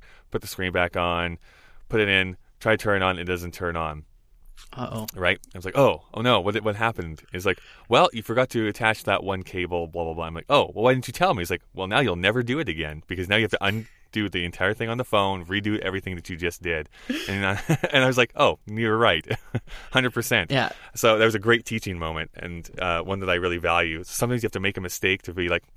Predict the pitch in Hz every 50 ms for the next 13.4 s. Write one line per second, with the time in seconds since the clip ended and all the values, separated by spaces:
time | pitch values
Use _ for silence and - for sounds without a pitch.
0 | - - 151 135 110 98 92 104 104 107 107 104 110 107 113 113 110 - 92 87
1 | 101 101 101 104 104 107 104 95 - - - - - - - - - - - -
2 | - - - - 127 117 - - - - - - - 147 156 - 220 214 - 254
3 | 233 214 196 180 165 - - - 131 127 127 127 - - - - - - - -
4 | _ _ - - - 135 127 127 117 - - 117 104 - - 131 117 98 113 -
5 | - 120 107 117 - - 143 139 104 95 85 73 67 80 - 135 107 131 127 139
6 | 127 - 131 139 131 123 120 110 120 - - 120 - - - 170 175 - - -
7 | - - - - - - - - - - 139 139 127 120 117 92 76 73 - -
8 | - - - - - - - _ - - - 139 131 139 123 - - - - 135
9 | 147 - - 123 123 120 120 - - - - _ - - - - 131 123 120 117
10 | 117 120 123 - 117 98 113 - - 117 117 117 110 113 117 - - 131 127 131
11 | 123 - - 120 117 120 120 120 123 - 120 120 123 120 123 127 131 127 - -
12 | 135 123 120 123 - - 131 120 117 110 107 104 - - - 120 117 - 120 123
13 | 117 107 110 117 139 160 180